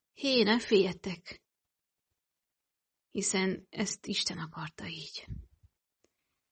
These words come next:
Isten akarata találkozik Isten szövetségével, és egybeforr. És ott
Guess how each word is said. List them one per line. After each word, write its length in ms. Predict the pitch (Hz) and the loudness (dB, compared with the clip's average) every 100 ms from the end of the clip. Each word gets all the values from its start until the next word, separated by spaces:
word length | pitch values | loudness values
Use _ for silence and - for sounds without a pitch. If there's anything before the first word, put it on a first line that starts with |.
| _ _ _ | _ _ _
Isten 640 | - 220 - 208 202 110 - _ _ _ | -4 -4 0 2 2 0 -6 _ _ _
akarata 600 | 226 240 240 233 233 - | 0 2 4 2 2 -4
találkozik 1040 | 240 233 196 180 180 190 165 165 160 - - - - _ _ _ _ _ _ _ _ | -2 2 4 2 0 -4 -2 -4 -8 -14 -18 -20 -20 _ _ _ _ _ _ _ _
Isten 520 | - - 175 165 - _ | -4 -2 -4 -6 -12 _
szövetségével, 1200 | - - 214 185 - - 190 202 - 208 220 - _ _ _ _ _ _ _ | -4 0 0 -2 -4 -2 -2 -4 -10 -10 -12 -14 _ _ _ _ _ _ _
és 120 | - | -10
egybeforr. 840 | - 208 180 - - - - - - - _ _ _ _ _ _ _ _ _ _ _ _ _ _ _ _ _ _ | -2 -2 -2 -6 -10 -10 -10 -10 -16 -18 _ _ _ _ _ _ _ _ _ _ _ _ _ _ _ _ _ _
És 220 | 214 - | -2 0
ott 420 | 208 - - - | -2 -4 -14 -18